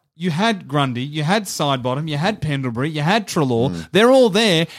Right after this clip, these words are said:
Speaker 1: and you got smashed in the middle
Speaker 2: Yeah.
Speaker 1: by, like, Davis Uniacke or whatever his name is, and
Speaker 2: <laughs>
Speaker 1: Zeeble
Speaker 2: Yeah,
Speaker 1: and
Speaker 2: L D U they
Speaker 1: Cunnington
Speaker 2: call
Speaker 1: and
Speaker 2: him, yeah.
Speaker 1: yeah, L D U, and there's
Speaker 2: Yeah.
Speaker 1: another kid who's na-, uh, kid I can't remember,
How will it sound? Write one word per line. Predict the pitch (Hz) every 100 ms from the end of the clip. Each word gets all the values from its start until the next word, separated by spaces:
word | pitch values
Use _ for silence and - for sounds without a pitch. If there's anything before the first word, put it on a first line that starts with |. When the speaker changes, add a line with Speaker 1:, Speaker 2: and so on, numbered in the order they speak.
| -
Speaker 1:
and | 185
you | 214
got | 196 -
smashed | - - 180 208 226 208 160 208
in | 185
the |
middle | 180 170 135 127
Speaker 2:
Yeah. | 120 98
Speaker 1:
by, | 160 160 160
like, | 147 156 - 143 123 -
Davis | 147 165 156 160 - 127
Uniacke | 135 156 160 156 143 147 - 180 160
or | 143
whatever | 131 123
his | 123
name | 131 131 131
is, | 135 131
and | 131 123
Speaker 2:
<laughs> | - - - - 127 _ -
Speaker 1:
Zeeble | 127 165 180 170
Speaker 2:
Yeah, |
Speaker 1:
and | 165
Speaker 2:
L | 139
D | 127
U | 123
they | 127
Speaker 1:
Cunnington | 135 123 98 180
Speaker 2:
call | - 139
Speaker 1:
and | 131 131
Speaker 2:
him, | 117
yeah. | - _ - 160
Speaker 1:
yeah, | 165
L | 180
D | 160
U, | 151 151 175
and | 160
there's | 160
Speaker 2:
Yeah. | 151
Speaker 1:
another | 151 160
kid | - 180 160
who's | 151
na-, | 151 151
uh, | 117 - _ _ _ _ _ -
kid | 180 160
I |
can't | 147 160 147
remember, | 156 165 170